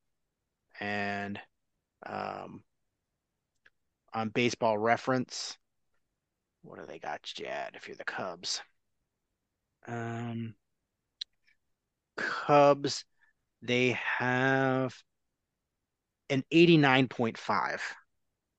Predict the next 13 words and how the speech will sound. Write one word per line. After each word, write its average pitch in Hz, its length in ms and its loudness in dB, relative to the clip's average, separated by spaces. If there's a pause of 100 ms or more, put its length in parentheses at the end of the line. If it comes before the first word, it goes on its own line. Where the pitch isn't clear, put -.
(1300)
So 120 360 0 (200)
baseball's 185 520 8
feeling 160 340 6
pretty 139 220 2
confident 123 560 4
that 113 140 4
the - 80 -6
Cubs 113 300 2
are 120 80 0
gonna 113 140 2
make 110 260 0
the - 60 -14
postseason. 101 880 -4